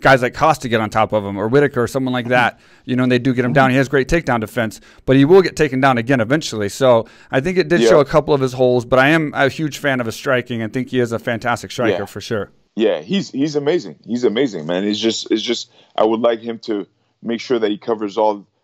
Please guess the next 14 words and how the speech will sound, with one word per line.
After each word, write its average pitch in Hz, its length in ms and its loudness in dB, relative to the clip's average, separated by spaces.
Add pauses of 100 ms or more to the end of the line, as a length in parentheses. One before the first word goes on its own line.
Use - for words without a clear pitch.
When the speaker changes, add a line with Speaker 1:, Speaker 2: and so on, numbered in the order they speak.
(100)
Speaker 2:
the 104 80 -8
bases, 95 580 -6
you 101 100 -4
know 101 80 -2
what 98 60 -2
I'm 95 40 -8
saying? 104 260 -2
Like, 98 120 0
like, 92 420 -2
'cause, - 260 -4
uh, 67 200 2 (240)
it's - 440 -8
a - 40 2
little, 143 340 0